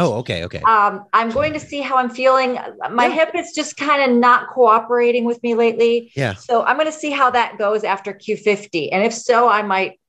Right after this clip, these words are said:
Speaker 2: I just might. You never
Speaker 1: Yeah.
Speaker 2: know.
Speaker 1: Well, it's crazy you say hip 'cause, like, I'm just coming back. I, I trained so hard last year and I was training through with it and it would get funky, but I'd have some weird issue in my,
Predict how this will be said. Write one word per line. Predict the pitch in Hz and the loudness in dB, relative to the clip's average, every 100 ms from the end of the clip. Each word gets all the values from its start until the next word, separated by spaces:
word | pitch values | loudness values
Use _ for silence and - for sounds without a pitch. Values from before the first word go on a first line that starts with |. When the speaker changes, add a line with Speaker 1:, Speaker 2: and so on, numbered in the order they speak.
| - | -2
Speaker 2:
I | 170 185 185 | 0 0 -2
just | 240 247 | -6 -4
might. | 277 339 523 - | -2 -2 -2 -4
You | 190 | -4
never | 180 220 | -2 0
Speaker 1:
Yeah. | 370 | 0
Speaker 2:
know. | 196 151 - - _ - | -2 -4 -12 -20 _ 0
Speaker 1:
Well, | 202 - _ _ | 0 -2 _ _
it's | 180 170 - | -4 -2 0
crazy | 202 233 | 0 2
you | 202 | 0
say | - 156 | 2 4
hip | 185 220 | 4 2
'cause, | 160 135 120 | 0 -2 -2
like, | 123 131 | -6 -4
I'm | 123 180 175 | -4 -4 -4
just | 147 175 - | -2 -2 -2
coming | 170 165 135 | -2 -2 -2
back. | 120 127 160 - | -4 -4 -8 -10
I, | 113 113 | -8 -6
I | 110 | -6
trained | - 135 151 | -2 -2 0
so | 143 127 113 | 0 0 0
hard | 123 147 | -2 -2
last | 135 117 - | -2 -4 -6
year | 113 110 | -4 -2
and | |
I | 113 | -2
was | 113 107 - | -2 -4 -6
training | 226 311 139 | -4 -2 -4
through | 139 143 131 | 0 0 2
with | 113 | 0
it | 113 110 - | -2 -6 -10
and | 110 | -8
it | 113 | -8
would | 107 117 | -8 -10
get | 135 | -12
funky, | - 120 170 135 104 | -8 -6 -4 -2 -2
but | 98 | -2
I'd | 104 104 | -2 -2
have | 143 123 | -4 -4
some | - 117 98 | -10 -12 -10
weird | 95 135 143 135 107 _ _ _ - | -4 0 0 0 -4 _ _ _ -8
issue | 143 - 156 | -6 -2 0
in | 139 | 0
my, | 113 101 | -2 -6